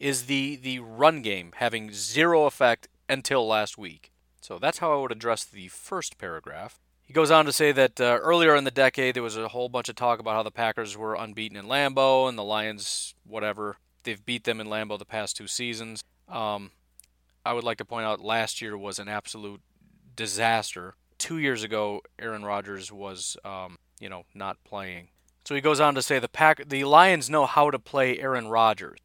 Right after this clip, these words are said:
and will hit him in the mouth with that N F C North grit as often as they can. Um, several problems. Again,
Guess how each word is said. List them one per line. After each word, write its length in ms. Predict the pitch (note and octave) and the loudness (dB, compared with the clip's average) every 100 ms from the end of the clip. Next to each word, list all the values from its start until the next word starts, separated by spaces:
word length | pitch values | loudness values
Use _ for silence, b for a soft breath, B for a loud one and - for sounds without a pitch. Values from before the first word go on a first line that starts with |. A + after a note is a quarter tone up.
| _ - | _ -4
and 160 | B2+ | -2
will 140 | B2 A#2+ | -2 0
hit 200 | F3 F#3 | 0 0
him 100 | F3+ | 0
in 60 | |
the 60 | D3+ | -2
mouth 340 | C3 B2+ B2 | 4 4 2
with 100 | A#2+ | -2
that 140 | A#2+ - | -2 -2
N 120 | C3+ | -4
F 80 | C3+ | -4
C 120 | - | -4
North 260 | C3+ A#2+ A2+ | -4 -6 -8
grit 340 | A2+ A#2+ A#2 | -4 -2 -2
as 140 | A2+ G#2+ | -4 -4
often 320 | G#2+ - G#2+ | -4 -6 -12
as 100 | G2+ | -10
they 120 | G2+ | -10
can. 340 | - G#2 F2+ - b b b | -8 -10 -10 -16 b b b
Um, 220 | C3 B2+ | -4 -2
several 600 | A#2+ - G3 G#3+ G#3 G3 | 0 0 0 0 0 0
problems. 540 | - E3+ D#3+ C3 G2 - | 4 8 8 8 -2 -4
Again, 480 | D#3 D3+ F#3+ B2+ | -2 2 4 4